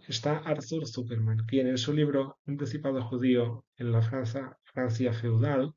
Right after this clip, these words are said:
de, publicado en mil novecientos setenta y dos, ha reconstruido en parte la raíz judía sagrada de los poderes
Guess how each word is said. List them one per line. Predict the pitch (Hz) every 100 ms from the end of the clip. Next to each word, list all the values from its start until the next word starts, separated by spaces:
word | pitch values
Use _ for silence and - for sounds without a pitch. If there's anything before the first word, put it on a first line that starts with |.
| _ _ _ _ _ _ -
de, | 120 120 113 113
publicado | 123 120 117 135 127 -
en | 131
mil | 139
novecientos | 139 120 135 113
setenta | 120 117
y | 127
dos, | 135 139 - - _ _ _
ha | 156
reconstruido | 160 160 151 113 151 139
en | 127
parte | 127 131 113 143 156 -
la | 113
raíz | 113 123 120
judía | - 123 120 117 113
sagrada | - 127 131 127 143
de | 123
los | 113
poderes | 117 117 113 127 - -